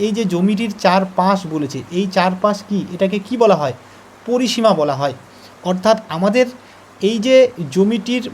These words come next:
মোট পরিসীমা কত, সেটি কিন্তু আগে বের করতে হবে, ঠিক আছে? তো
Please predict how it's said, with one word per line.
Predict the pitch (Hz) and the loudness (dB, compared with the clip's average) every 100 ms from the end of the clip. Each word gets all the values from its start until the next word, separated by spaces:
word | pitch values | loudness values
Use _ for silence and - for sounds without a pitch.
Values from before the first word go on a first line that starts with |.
| 180 | 2
মোট | 240 247 - | 2 0 -2
পরিসীমা | 185 214 - 233 233 190 | -2 -2 -2 0 0 -2
কত, | 190 214 - | -4 -6 -4
সেটি | 175 180 190 | -4 -4 -6
কিন্তু | 180 170 185 180 190 - - 160 | -6 -6 -4 -2 -4 -8 -8 -4
আগে | 160 160 | -2 -2
বের | 147 156 139 | -2 -2 -4
করতে | 131 160 131 | -8 -6 -6
হবে, | 135 151 131 - - - - - - - | -6 -6 -6 -12 -20 -20 -20 -20 -12 -2
ঠিক | 269 | 0
আছে? | 285 160 - - - | 2 0 -4 -14 -20
তো | - | -8